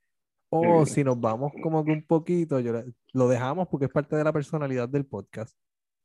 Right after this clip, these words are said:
Speaker 2: Ok.
Speaker 1: Como que hacer chiste edgy.
Speaker 2: Y la
Speaker 1: Eh.
Speaker 2: personalidad del podcast es la personalidad de Patrick junto con la tuya.
Speaker 1: Correcto, la personalidad de
Speaker 2: Ok.
Speaker 1: Cine Escritura es la suma de la personalidad de
Speaker 2: Super
Speaker 1: Patrick
Speaker 2: safe.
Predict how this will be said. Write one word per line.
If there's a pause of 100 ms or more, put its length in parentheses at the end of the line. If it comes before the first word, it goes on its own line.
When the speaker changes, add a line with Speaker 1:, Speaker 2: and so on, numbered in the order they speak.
(440)
Speaker 2:
Ok.
Speaker 1:
Como
que
hacer
chiste
edgy. (1300)
Speaker 2:
Y
la
Speaker 1:
Eh.
Speaker 2:
personalidad
del
podcast
es (160)
la
personalidad
de
Patrick
junto
con
la
tuya. (300)
Speaker 1:
Correcto,
la
personalidad
de
Speaker 2:
Ok.
Speaker 1:
Cine
Escritura
es
la
suma
de
la
personalidad
de
Speaker 2:
Super
Speaker 1:
Patrick
Speaker 2:
safe.